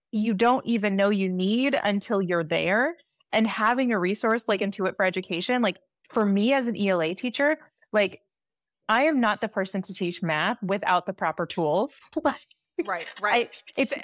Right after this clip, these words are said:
Speaker 2: I feel that way about English.
Speaker 1: I
Speaker 2: I'm like, "I need to really prepare and have all the resources."
Speaker 1: Exactly.
Speaker 2: Right. <laughs>
Speaker 1: Yeah. And so if I'm going to have my students do project-based learning and do cross-curricular stuff, I'm gonna need a
Speaker 2: Yeah.
Speaker 1: resource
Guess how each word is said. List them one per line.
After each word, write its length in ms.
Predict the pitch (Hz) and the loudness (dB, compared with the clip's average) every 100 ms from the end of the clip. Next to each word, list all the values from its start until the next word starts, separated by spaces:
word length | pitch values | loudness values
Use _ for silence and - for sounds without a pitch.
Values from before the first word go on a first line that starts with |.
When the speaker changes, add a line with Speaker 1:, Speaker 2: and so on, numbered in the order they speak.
| - | -4
Speaker 2:
I 140 | 247 302 | 0 2
feel 200 | 415 359 | 2 4
that 200 | 269 254 | 4 6
way 140 | 254 | 6
about 260 | 247 226 - | 6 4 4
English. 480 | 254 220 185 180 - | -2 0 -2 -2 -2
Speaker 1:
I 60 | 262 | 0
Speaker 2:
I'm 160 | 226 247 | 0 0
like, 160 | 220 | -2
"I 120 | 220 226 | 0 0
need 200 | 262 - | -2 -6
to 120 | 214 | -8
really 520 | 175 240 262 240 233 | 2 6 6 4 0
prepare 420 | 247 233 220 208 | -4 -2 0 0
and 80 | 196 | 0
have 180 | 214 202 - | -2 -2 2
all 200 | 233 233 | 4 4
the 140 | 220 | 0
resources." 720 | 214 214 208 202 - 196 190 | -6 -6 -6 -6 -8 -8 -2
Speaker 1:
Exactly. 500 | 277 233 247 226 226 | 0 2 2 2 2
Speaker 2:
Right. 360 | 220 175 185 - | 2 2 0 -2
<laughs> 0 | |
Speaker 1:
Yeah. 420 | 254 226 262 185 - | 0 2 0 0 0
And 160 | 262 | 0
so 260 | - 269 254 | 2 2 2
if 160 | 262 | 0
I'm 240 | - 254 302 | 2 2 2
going 160 | 311 294 | 2 2
to 60 | |
have 120 | 254 | 0
my 60 | 240 | -2
students 300 | 240 240 226 | 0 0 0
do 100 | 226 | -2
project-based 600 | - 190 208 202 190 - | 0 0 0 -2 -2 0
learning 400 | 185 185 175 170 - | 0 2 0 -2 -2
and 120 | 202 | -2
do 80 | 202 | -2
cross-curricular 880 | 202 202 208 - - 196 208 185 185 | -4 -2 -2 -4 -4 -2 0 0 0
stuff, 300 | - 185 175 - _ _ _ - | 0 0 0 -8 _ _ _ -2
I'm 260 | 214 302 320 | 2 2 2
gonna 220 | 320 294 | 2 2
need 200 | 226 233 | 2 2
a 60 | 202 | 2
Speaker 2:
Yeah. 80 | |
Speaker 1:
resource 640 | 190 226 196 175 170 190 | 0 0 2 4 2 -2